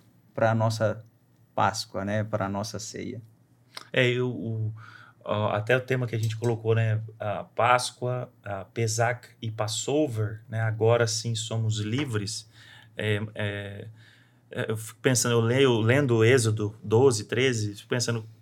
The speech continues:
Speaker 2: não dá pra ler o Antigo Testamento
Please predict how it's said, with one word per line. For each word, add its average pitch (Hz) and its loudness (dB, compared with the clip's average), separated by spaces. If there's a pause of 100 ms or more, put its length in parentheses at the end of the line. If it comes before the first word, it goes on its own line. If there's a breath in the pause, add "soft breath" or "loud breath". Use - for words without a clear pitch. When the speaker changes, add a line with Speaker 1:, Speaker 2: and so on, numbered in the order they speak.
(280)
Speaker 2:
não 127 0
dá 117 8
pra - 2
ler 107 -2 (100)
o 120 -4
Antigo 117 -4
Testamento 117 -4